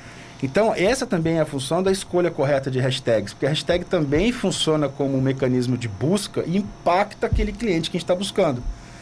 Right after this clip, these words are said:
Então, assim, hoje, qual, hoje a, a, o game pra jogar é presença em rede social pra você, pelo menos, dar o primeiro passo. E a gente tem case de cliente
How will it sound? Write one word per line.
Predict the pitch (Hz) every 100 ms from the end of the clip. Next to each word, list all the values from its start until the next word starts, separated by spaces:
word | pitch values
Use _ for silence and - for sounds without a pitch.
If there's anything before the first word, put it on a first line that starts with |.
| - - - - -
Então, | 131 131 156
assim, | 156 165
hoje, | 147 170 175
qual, | - 185 175
hoje | 151 165 175
a, | 180 151 143 139
a, |
o | 135 147
game | 127 165 202 190
pra | 175
jogar | 160 156 165
é | 196
presença | 208 190 190 196 208 190
em | 180
rede | 175 175
social | - 175 175 156 180 196 - -
pra | 170
você, | 165 -
pelo | - 196 196
menos, | 185 180 220 247
dar | 233
o | 233
primeiro | 226 233
passo. | 226 - 147 - - - - - - -
E | 135
a |
gente | 135 131
tem | - 202
case | - 156 175 143
de | 135
cliente | 131 123 143 -